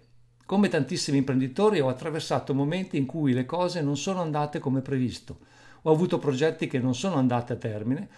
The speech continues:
opportunità che sembravano prometter-, promettenti ma poi si sono riso-, dissolute nel nulla e ho sperimentato le frustrazioni e le delusioni che possono derivare da queste situazioni. È facile cercare le cause all'esterno, attribuire la colpa ad altri o alle circostanze.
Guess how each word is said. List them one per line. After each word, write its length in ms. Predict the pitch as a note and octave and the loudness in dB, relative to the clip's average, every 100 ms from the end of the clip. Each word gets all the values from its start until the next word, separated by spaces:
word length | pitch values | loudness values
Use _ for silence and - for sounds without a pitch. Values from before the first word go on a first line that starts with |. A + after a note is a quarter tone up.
| - | -6
opportunità 640 | D#3 D3 C#3+ D#3+ D3 E3+ D3 | -4 -2 -4 -4 -2 -2 -2
che 120 | C3+ | -2
sembravano 500 | C3 C3 D3 C3 B2 | 0 2 2 2 0
prometter-, 680 | - B2+ C#3+ C3 B2 B2+ D3+ | 0 0 0 -2 -6 -6 -8
promettenti 680 | C#3 C3 C3 C3 F#3 D3 B2 | -2 0 0 0 -2 -2 -2
ma 200 | A#2+ A#2 - - | -2 -4 -10 -16
poi 140 | - D3 | -4 -4
si 80 | C3 | -2
sono 220 | C#3 C3 | 0 2
riso-, 320 | A#2+ A#2+ C#3+ | 0 -2 -4
dissolute 520 | C3+ B2 C3 C#3 C3+ | -4 -4 -2 -2 -2
nel 160 | A#2+ A#2+ | 0 2
nulla 400 | A#2+ A#2+ C3+ F#3+ - - - | 2 0 -2 -6 -16 -20 -8
e 120 | F#3+ | 0
ho 80 | G3+ | 0
sperimentato 720 | - E3 D#3+ G3+ G3+ C#3 - | 0 -2 -2 -2 -2 -2 0
le 80 | C#3+ | 0
frustrazioni 640 | C#3+ D#3+ G3+ G3 E3+ E3+ F3+ | 0 -4 -6 -6 -4 -2 -2
e 60 | |
le 80 | C3 | 0
delusioni 560 | C3+ E3+ D#3 A#2+ A#2+ D3+ | 0 0 0 0 -2 -4
che 140 | - | -8
possono 440 | - A#2 - C3 | -6 -6 -4 -2
derivare 460 | C#3+ D#3 D3+ A2 - | -2 -2 -4 -6 -6
da 100 | B2+ | -6
queste 300 | B2 - G2+ | -6 -10 -12
situazioni. 500 | E2+ A#2 - - - - - - _ - | -10 -10 -10 -16 -20 -20 -20 -20 _ -14
È 60 | C3 | -2
facile 400 | G3 G3+ E3+ C3 | -2 0 0 0
cercare 400 | C#3 - C3 C3 | -2 -4 -4 -4
le 80 | |
cause 260 | A#2 C3 A#2+ | -4 -2 0
all'esterno, 640 | A#2+ A#2 - A2+ G#2+ A2 - - - | -2 -2 -2 -2 -4 -10 -12 -20 -12
attribuire 500 | E3 - C#3 C3+ E3 | -8 -2 0 2 2
la 140 | C#3+ - | 0 2
colpa 260 | D3 C#3 | 0 0
ad 80 | A#2 | 0
altri 380 | C3 D3+ D3 C#3 | 2 2 0 0
o 60 | |
alle 160 | B2 A#2 | 0 0
circostanze. 840 | B2+ - B2 - B2+ F2+ - - | -2 -6 -8 -4 -4 -4 -10 -14